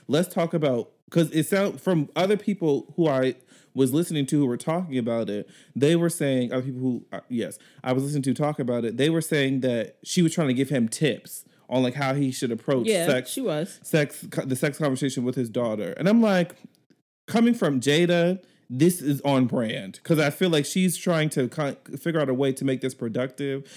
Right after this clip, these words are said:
Speaker 1: and make this useful, because she probably already realizes that everyone has dragged him for this shit. So she's like, "Okay, I don't know if they're cool outside of this, but let me try to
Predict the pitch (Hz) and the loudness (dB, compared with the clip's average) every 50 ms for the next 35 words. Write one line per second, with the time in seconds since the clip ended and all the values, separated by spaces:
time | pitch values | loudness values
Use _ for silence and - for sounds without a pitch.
0 | - - - 123 139 139 131 - 120 113 113 123 135 147 - - 156 131 139 131 | -16 -8 -2 0 0 0 0 -2 -6 -4 -4 -4 -4 -4 -2 -2 0 0 0 2
1 | - 147 135 131 - - - - - - 170 165 156 175 170 151 151 143 135 131 | 2 2 0 0 -2 -8 -12 -10 -8 -6 -4 -4 -2 0 0 0 0 0 0 0
2 | 127 120 117 139 147 143 131 123 123 120 127 113 123 117 - - 139 151 143 147 | 0 2 2 2 2 2 2 0 0 -2 -2 -2 -2 -2 -2 0 0 2 4 4
3 | 139 131 135 135 131 120 117 110 104 131 123 123 123 123 120 - 127 117 110 - | 4 4 2 2 2 0 0 0 0 0 2 2 0 0 -2 -4 -4 -4 -4 -6
4 | 123 110 113 107 107 - - 104 110 104 - - - - - - - 143 135 139 | -6 -6 -6 -6 -8 -8 -10 -10 -10 -10 -12 -16 -20 -20 -14 -6 -2 0 0 2
5 | 160 147 143 131 139 139 156 147 120 113 110 110 107 - - - - - 151 170 | 0 0 0 0 0 0 2 0 0 0 -2 -4 -6 -8 -12 -12 -4 0 0 2
6 | 180 170 151 139 127 135 123 120 - - - 170 156 160 135 123 120 117 - - | 4 4 2 2 2 2 0 0 0 0 2 2 2 2 2 0 -2 -2 -2 -2
7 | 156 151 156 160 160 160 151 156 160 160 165 165 - - - - - - 156 - | -2 0 0 0 -2 -2 -2 0 0 0 0 -2 -4 -10 -20 -20 -20 -14 -6 0
8 | 131 143 139 123 117 - - 131 127 139 147 143 160 160 147 - - 160 151 143 | 2 2 4 2 2 0 -2 -2 0 2 2 2 2 0 0 -2 -2 -2 0 2
9 | 139 139 139 - - - 143 127 127 127 131 120 113 | 0 0 -2 -2 -2 -2 0 0 2 0 0 -2 -4